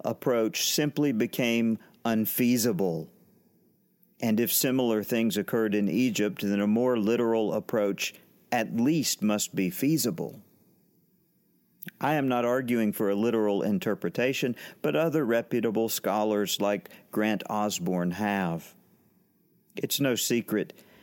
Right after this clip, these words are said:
I admire Gill and his work. Yet I wonder if he was too captivated by his own times. Further, I wonder if he allowed those times to seep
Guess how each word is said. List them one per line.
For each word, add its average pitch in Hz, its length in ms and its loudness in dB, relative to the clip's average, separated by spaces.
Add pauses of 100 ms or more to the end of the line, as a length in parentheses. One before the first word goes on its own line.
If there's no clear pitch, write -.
(160)
I 107 180 0
admire 101 460 0
Gill 101 600 0
and 104 220 0
his 95 200 -2
work. 95 480 -2 (880)
Yet 131 360 0
I 131 100 2
wonder 151 480 2
if 113 140 0
he 139 120 2
was 113 220 0
too 180 380 0
captivated 107 960 -2
by 107 160 0
his 104 180 -2
own 113 280 2
times. 95 880 -2 (800)
Further, 120 580 0 (720)
I 151 120 2
wonder 165 460 2
if 131 160 -2
he 147 260 2 (260)
allowed 135 580 0
those 139 400 0
times 143 640 0
to 110 140 -2
seep - 460 0